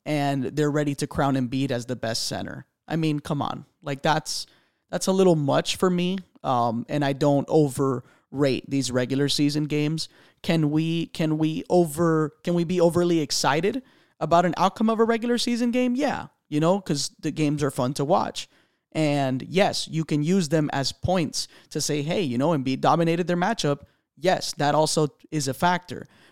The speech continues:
But it's a long regular season. It's a long playoff <laughs> race, right? Um, it's just a long season in general. So, you know, just dial it back a little bit, right? Anyone out there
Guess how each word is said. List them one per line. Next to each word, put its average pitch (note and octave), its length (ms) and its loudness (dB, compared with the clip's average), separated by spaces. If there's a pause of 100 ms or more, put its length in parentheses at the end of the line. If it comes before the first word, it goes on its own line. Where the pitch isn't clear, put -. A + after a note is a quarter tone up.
(120)
But G3+ 420 2 (200)
it's D3 160 -4
a C#3+ 40 -2
long C#3+ 280 4
regular D3 340 0
season. A3 500 -2 (460)
It's C#3+ 140 -6
a C#3 60 0
long C3 280 2
playoff D#3+ 640 0
<laughs> - 60 -14
race, - 520 -4 (120)
right? F3+ 340 0 (720)
Um, C3 380 -4
it's D3 120 -4
just - 160 0
a A3 60 0
long G3 220 2
season E3+ 420 -2
in B2 140 -4
general. B2+ 480 -4 (380)
So, A#2 500 0
you E3+ 100 -2
know, - 160 -4 (460)
just - 360 -8 (240)
dial F3+ 260 2
it F3 100 0
back C3 240 0
a G#2 40 -10
little G2+ 200 -8
bit, - 220 -8
right? A#2+ 200 -2
Anyone G3 320 2
out F3+ 240 4
there D#3 320 0